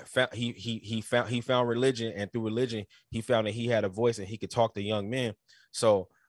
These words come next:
I have these people that are around me that drop game on me, and, like, it took years, like, and it's still, I'm still, I'm still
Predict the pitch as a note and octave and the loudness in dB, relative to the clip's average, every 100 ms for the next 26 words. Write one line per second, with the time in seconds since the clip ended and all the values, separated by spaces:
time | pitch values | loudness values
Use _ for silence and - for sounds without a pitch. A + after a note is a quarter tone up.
0 | _ _ _ - C#3 D#3 C#3+ A#2 C3+ - | _ _ _ 6 6 8 4 4 -2 -2
1 | C#3+ C3 A#2+ A2+ G#2 F#2 G#2 D3 D3 A2 | -4 -2 0 2 2 0 0 2 2 0
2 | G#2 - _ - G#2+ G#2 F#2+ _ _ _ | -6 -14 _ -2 2 4 2 _ _ _
3 | _ _ _ _ - A2+ B2 D3 A#2 C#3 | _ _ _ _ -10 4 6 6 4 4
4 | E3 C3 G2 F2+ E2 _ G#2+ A2 G2+ F#2 | 4 2 2 -2 -10 _ -2 0 -2 -6
5 | - _ _ G#2+ A2 G2 - _ _ _ | -14 _ _ 2 2 2 -4 _ _ _
6 | _ _ _ _ _ - C#3 - F#3+ C3+ | _ _ _ _ _ 2 4 6 6 6
7 | B2+ A3 G#2 D2 - - A2 B2 A2+ _ | 2 4 2 -4 -14 -8 4 6 4 _
8 | B2+ C#3+ C3+ - D3 D#3+ - C3+ D3 - | 2 4 4 2 4 4 6 2 2 -4
9 | - D3 D#3 E3 E3 _ A#2+ B2+ - - | 0 2 4 2 0 _ -2 -2 -2 -6
10 | - C3 C3+ C3 C3 | -2 0 2 0 -4